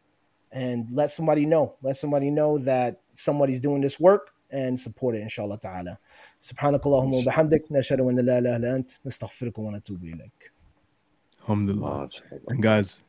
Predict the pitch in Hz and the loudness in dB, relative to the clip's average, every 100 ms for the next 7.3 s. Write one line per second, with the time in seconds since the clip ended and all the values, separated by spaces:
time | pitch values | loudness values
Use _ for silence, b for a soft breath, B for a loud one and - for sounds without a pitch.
0 | - 117 110 104 98 98 - 101 95 - | -8 0 4 4 4 2 0 0 2 2
1 | 104 110 101 101 - 98 98 98 92 104 | 2 4 2 0 0 2 2 2 2 2
2 | 101 - 104 - 98 98 101 98 101 101 | 2 0 -2 0 0 0 0 0 0 -2
3 | - 98 143 98 101 101 98 - b b | 0 -2 -4 0 2 4 2 -2 b b
4 | b b b b _ 104 98 104 95 95 | b b b b _ 0 0 0 0 -2
5 | - _ _ 107 101 98 98 104 98 95 | -10 _ _ 0 2 2 2 2 0 0
6 | 101 98 92 _ - 104 101 95 92 95 | 2 2 -2 _ -4 -2 0 0 0 0
7 | 95 98 | 0 0